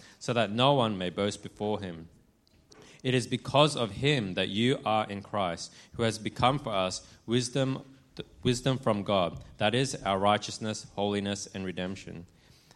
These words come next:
Therefore it is written, 'Let the one who boasts boast in the Lord.'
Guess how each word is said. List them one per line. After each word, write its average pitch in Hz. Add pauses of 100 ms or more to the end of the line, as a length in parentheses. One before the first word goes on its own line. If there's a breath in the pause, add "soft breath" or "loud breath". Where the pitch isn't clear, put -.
(100)
Therefore 117
it 107
is 98
written, 87 (320 soft breath)
'Let 131
the 120
one 120
who 120
boasts 90
boast 110
in 98
the 92
Lord.' 85